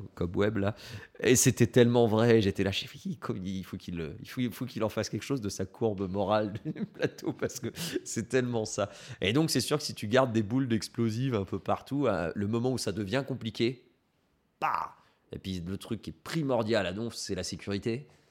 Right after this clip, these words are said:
Et que, bah, généralement, les, enfin, ce qui peut être dangereux avec ces conflits-là, c'est que ça peut toucher à des, à des circuits comme ça, tu vois. Tout ce qui est, euh, enfin, tu vois, déplacement, voiture, machin, tout ça,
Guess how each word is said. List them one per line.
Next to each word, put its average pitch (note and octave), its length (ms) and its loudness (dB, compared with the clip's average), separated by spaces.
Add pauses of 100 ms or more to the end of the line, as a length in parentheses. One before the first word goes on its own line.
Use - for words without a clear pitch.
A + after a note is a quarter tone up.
(280)
Et F#2+ 100 -4
que, F#2+ 400 -4
bah, E2+ 280 -2
généralement, E2+ 480 -4
les, F2+ 300 -2
enfin, E2+ 240 -4 (220)
ce - 80 -20
qui - 100 -20
peut G2+ 100 -4
être F2 100 -4
dangereux G#2+ 320 -4
avec G2+ 120 -2
ces F#2 100 -8
conflits-là, F#2+ 420 -4
c'est F2+ 140 -8
que - 80 -10
ça - 80 -8
peut - 140 -18
toucher G2 240 -6
à F#2+ 60 -2
des, E2 220 -8
à D#2+ 80 -6
des E2+ 100 -6
circuits - 280 -8
comme G#2 140 -6
ça, C3 160 -4
tu F2+ 80 -10
vois. E2+ 280 -4 (560)
Tout F2+ 120 -14
ce - 80 -12
qui D#2+ 140 -4
est, D2 40 -4
euh, B1+ 300 -8
enfin, - 260 -8
tu - 60 -12
vois, D2 160 -4 (340)
déplacement, - 560 -6
voiture, E2+ 460 -4
machin, D#2 320 -6
tout - 120 -18
ça, E2+ 320 -4